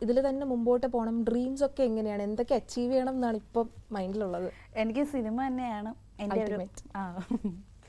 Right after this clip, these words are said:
Speaker 2: പിന്നെ ആക്ടിങ് ഇഷ്ടമാണ്.
Speaker 1: ഉം, ഉം, ഉം.
Speaker 2: പിന്നെ ഇപ്പം നിലവിൽ ഞാൻ സിനിമ, സീരിയലൊക്കെ നേരത്തെ ഡബ് ചെയ്തിരുന്നു.
Speaker 1: ഉം, ഉം, ഉം.
Speaker 2: ആ, ഇപ്പം സിനിമ ഒക്കെ ഡബ് ചെയ്തിട്ടുണ്ട്.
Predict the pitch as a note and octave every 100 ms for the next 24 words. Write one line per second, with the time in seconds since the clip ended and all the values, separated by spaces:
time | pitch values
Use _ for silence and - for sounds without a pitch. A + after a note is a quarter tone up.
0 | - - - - - G3 F#3+ G3 F#3+ G3
1 | - A3 B3 - - A3 F#3+ G3 A#3 G3+
2 | G3 G3 G#3+ A3 A#3 A#3 G#3 G#3+ B3 C4
3 | B3+ B3+ B3+ A3+ A3+ A#3 - A#3+ A#3+ B3+
4 | B3 B3 A3 G#3 A#3 G#3+ F3+ G#3+ G#3+ G3
5 | G#3 G3 G3 A3 G3+ G3+ G3+ G#3 G3+ G3+
6 | G3+ G3 G3 A#3 - A3+ G#3+ G#3+ - -
7 | F#3+ G3 F#3+ E3+ F#3 F3+ F3+ - F3+ F3